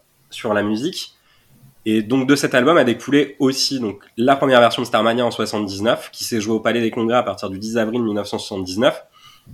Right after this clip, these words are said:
Donc, du coup, avec une mise en scène quand même de Tom O'Horgan, donc, qui avait travaillé sur Air et Jesus Christ,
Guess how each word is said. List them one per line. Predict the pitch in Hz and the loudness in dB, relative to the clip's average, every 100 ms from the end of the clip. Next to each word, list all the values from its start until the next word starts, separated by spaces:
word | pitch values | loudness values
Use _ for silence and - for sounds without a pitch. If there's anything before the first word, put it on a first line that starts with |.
| - | -8
Donc, | 101 | -8
du | 101 | -6
coup, | 151 147 | 2 4
avec | 110 - | 4 0
une | 113 | 0
mise | 113 | 0
en | 117 | 0
scène | - 127 | -2 -2
quand | 120 | 0
même | 117 | 0
de | 101 | -2
Tom | 92 - 101 98 - _ | -6 -6 -6 -8 -10 _
O'Horgan, | 110 101 90 104 147 120 90 | -4 -2 0 2 2 0 -6
donc, | 98 92 | -12 -10
qui | - | -6
avait | 98 101 95 - | -4 -4 -8 -4
travaillé | - 120 127 135 | 2 4 4 2
sur | - 107 - | -2 -4 0
Air | 127 117 | 2 2
et | 98 95 | 0 -6
Jesus | 92 104 107 | -6 -6 -8
Christ, | - 120 - - | -8 -10 -10 -18